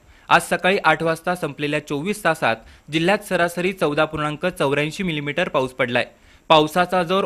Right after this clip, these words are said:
ओसरला असला तरी बावीस बंधारे अजूनही पाण्याखाली आहेत, तर अलमट्टी धरणातून एक लाख सतरा हजार नऊशे बावीस क्युसेक्स पाण्याचा विसर्ग सुरू आहे.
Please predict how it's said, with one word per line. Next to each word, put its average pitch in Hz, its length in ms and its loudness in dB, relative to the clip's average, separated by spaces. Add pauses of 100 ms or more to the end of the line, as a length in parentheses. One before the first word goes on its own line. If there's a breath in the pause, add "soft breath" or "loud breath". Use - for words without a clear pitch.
ओसरला 202 440 2
असला 165 340 2 (320 loud breath)
तरी 180 140 4
बावीस 170 400 4
बंधारे 165 380 0
अजूनही 147 420 -4
पाण्याखाली 127 460 2
आहेत, - 140 -2 (360 soft breath)
तर 180 100 6
अलमट्टी 180 460 0
धरणातून 180 600 -2
एक 151 220 -2
लाख 165 140 0 (120)
सतरा 147 280 -2
हजार 147 340 0 (100)
नऊशे 147 360 -6
बावीस 156 400 0
क्युसेक्स 175 400 -6
पाण्याचा 139 380 -2
विसर्ग 139 380 -8
सुरू 143 200 -6
आहे. 123 240 0